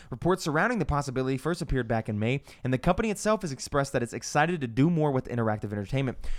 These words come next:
We've also seen Netflix properties appear on Switch, such as Stranger Things three, the game, but will games like these end up being exclusive to Netflix service going forward? Nobody knows.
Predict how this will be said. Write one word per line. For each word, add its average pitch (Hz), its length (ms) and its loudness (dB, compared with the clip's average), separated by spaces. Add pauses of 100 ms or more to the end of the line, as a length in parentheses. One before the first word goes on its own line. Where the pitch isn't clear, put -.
(100)
We've 123 140 2
also 151 200 4
seen 151 320 -2
Netflix 147 320 -2
properties 147 400 2
appear 151 280 -2
on 143 100 0
Switch, 165 320 -2
such 147 180 -4
as 143 80 -4
Stranger 135 320 -2
Things 123 240 -2
three, 139 220 -2
the 120 80 -2
game, 147 340 0
but 131 80 0
will 120 140 2
games 156 240 -2
like 160 140 -4
these 165 200 -2
end 147 140 0
up 135 80 -2
being 135 160 -2
exclusive 156 520 -6
to 139 60 -4
Netflix 120 300 -2
service 131 320 -4
going 113 180 -2
forward? 190 360 0 (280)
Nobody 101 280 -2
knows. 113 320 0